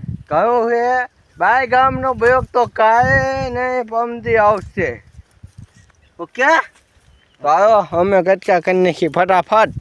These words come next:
કહેવાય પકડ, તો આ ભાઈને દેવાનું આપણે. એ ધુ કટકા કરવા માંડ્યા છે,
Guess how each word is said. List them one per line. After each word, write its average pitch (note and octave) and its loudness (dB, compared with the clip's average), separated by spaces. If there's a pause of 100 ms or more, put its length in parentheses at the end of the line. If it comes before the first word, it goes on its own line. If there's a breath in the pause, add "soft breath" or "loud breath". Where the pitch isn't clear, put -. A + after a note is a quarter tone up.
(720 loud breath)
કહેવાય G#3+ 0 (340 loud breath)
પકડ, F3+ 2
તો D3 2
આ C#3 4
ભાઈને D#3+ 2
દેવાનું F#3 2
આપણે. E3+ 0 (1900 soft breath)
એ C#3 2
ધુ D3+ 0 (1900 soft breath)
કટકા B2+ -4
કરવા C3+ 2
માંડ્યા D#3 0
છે, D#3 -4